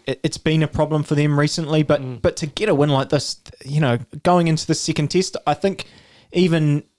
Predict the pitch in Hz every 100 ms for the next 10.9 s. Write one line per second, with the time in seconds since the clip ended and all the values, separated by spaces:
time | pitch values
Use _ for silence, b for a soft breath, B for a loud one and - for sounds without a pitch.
0 | _ 185 202 180 165 - 156 170 165 156
1 | 147 - 151 185 156 123 107 - b b
2 | - - 175 180 170 151 127 - - 127
3 | 117 156 160 - 147 127 127 135 147 -
4 | - 139 131 120 113 - 123 151 139 139
5 | 113 - 156 151 127 131 143 127 - 147
6 | 139 131 190 143 120 - 151 147 147 -
7 | 156 151 151 - 135 - - 156 117 131
8 | - - - 143 135 127 131 143 139 -
9 | B B B - 135 123 143 - 135 113
10 | 143 147 147 139 135 - 139 131